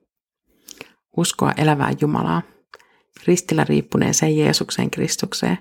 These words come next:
joka on sovittanut myös mun syntini. Rukoillaan. Pyhä Jumala, sä oot antanut mulle uskon lahjan.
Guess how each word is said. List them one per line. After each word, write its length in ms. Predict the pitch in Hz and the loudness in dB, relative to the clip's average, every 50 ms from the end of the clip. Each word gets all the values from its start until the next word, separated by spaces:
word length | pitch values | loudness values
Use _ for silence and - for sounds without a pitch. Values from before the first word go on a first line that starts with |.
| - _ _ - _ _ _ _ _ - | -6 _ _ -20 _ _ _ _ _ -4
joka 180 | 147 143 147 143 | -2 0 0 0
on 80 | 143 | 2
sovittanut 560 | 143 165 151 147 151 - - - - - 151 156 | 2 2 2 0 -2 -2 -4 -4 -2 -2 0 0
myös 220 | 151 139 - - | 0 -2 -2 -2
mun 200 | 156 - - - | -2 -2 0 0
syntini. 460 | - - - 170 180 - 175 175 - - - _ _ _ _ _ _ _ _ _ _ _ _ _ _ - _ _ _ _ _ _ - | 0 0 -2 -2 -2 0 0 0 -2 -2 -8 _ _ _ _ _ _ _ _ _ _ _ _ _ _ -20 _ _ _ _ _ _ -6
Rukoillaan. 480 | 160 156 - - - - - 170 180 - - - _ _ _ _ _ _ _ _ _ _ _ _ _ - _ _ _ _ - | -2 -2 0 0 0 0 0 0 0 -2 -4 -12 _ _ _ _ _ _ _ _ _ _ _ _ _ -20 _ _ _ _ -4
Pyhä 160 | 175 165 156 - | 0 2 2 2
Jumala, 340 | - 160 151 - 165 165 - - _ _ _ - - - _ _ _ _ _ _ _ - _ _ _ _ | 2 0 0 -2 -2 -4 -6 -6 _ _ _ -20 -20 -20 _ _ _ _ _ _ _ -20 _ _ _ _
sä 140 | - - 180 | -4 -2 0
oot 100 | 170 165 | 2 2
antanut 340 | 170 165 160 156 151 156 156 | 0 0 0 0 0 0 0
mulle 140 | 156 160 - | 0 0 -2
uskon 320 | - 156 156 - - - - | -2 -4 -6 -6 -6 -8 -6
lahjan. 380 | - - - - 175 170 180 | -4 -6 -6 -4 -4 -4 -4